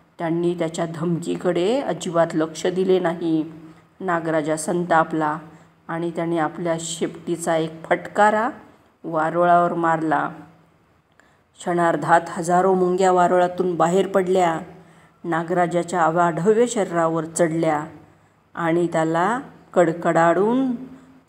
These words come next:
धाव-, चावू लागल्या, खूप चावू लागल्या त्या.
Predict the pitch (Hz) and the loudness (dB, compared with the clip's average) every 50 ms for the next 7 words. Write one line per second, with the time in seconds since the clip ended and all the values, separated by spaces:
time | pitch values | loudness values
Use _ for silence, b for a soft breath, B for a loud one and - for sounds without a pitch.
0 | _ _ _ - - - - 170 170 175 - - - - 196 175 170 175 196 202 | _ _ _ -18 -8 -2 0 0 0 0 -4 -4 0 4 4 6 6 6 6 6
1 | 214 208 202 214 220 214 214 208 185 175 165 - - - - _ _ _ _ _ | 4 4 4 4 4 6 6 6 4 2 -2 -6 -10 -16 -20 _ _ _ _ _
2 | _ _ _ _ _ _ _ _ _ _ _ _ _ _ _ - - - 190 202 | _ _ _ _ _ _ _ _ _ _ _ _ _ _ _ -10 -2 2 4 4
3 | 214 214 208 - - 240 202 196 202 208 202 196 185 196 202 196 190 190 185 165 | 4 2 0 0 4 6 8 8 8 8 6 4 4 4 4 4 4 4 4 4
4 | 156 151 160 | 4 4 2